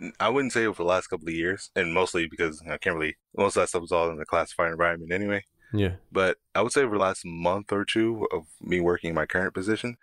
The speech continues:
Speaker 1: it's been a lot of interesting things. Web app is not really my strong point, but it's what I'm here doing. I'm still learning some of the more nuanced things about web app penetration testing.
Speaker 2: Mm-hmm.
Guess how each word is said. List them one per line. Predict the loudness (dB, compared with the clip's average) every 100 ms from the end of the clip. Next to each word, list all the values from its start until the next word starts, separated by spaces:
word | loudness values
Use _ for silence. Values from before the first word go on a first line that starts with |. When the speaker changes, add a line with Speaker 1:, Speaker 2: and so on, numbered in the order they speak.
| _
Speaker 1:
it's | 2
been | 4
a |
lot | 4 2
of |
interesting | 0 -6 -6 -4 -4 -6
things. | -6 -2
Web | 0 2
app | 0 -2 _ _ _ _
is | -2 0
not | 0 0
really | -2
my | -2 -4
strong | -4 0 0 0
point, | -4 -4 -4 -8 _ _ -6
but | 0 2
it's | 0 -4 -4
what | -6
I'm | -2
here | -2
doing. | -2 -4 -6 _ _ _
I'm | -8 -6
still | -2 0
learning | 0 0 0 -4 -12
some | -6 -4
of |
the | 0
more | 0 0 -2 -4 _ -4
nuanced | 0 2 0 -2 -10 -12 -6
things | -6 -4
about | -2 0 0
web | 0 0
app | 0
penetration | -2 -2 -4 -2
testing. | -6 -6 -14 _
Speaker 2:
Mm-hmm. | 0 0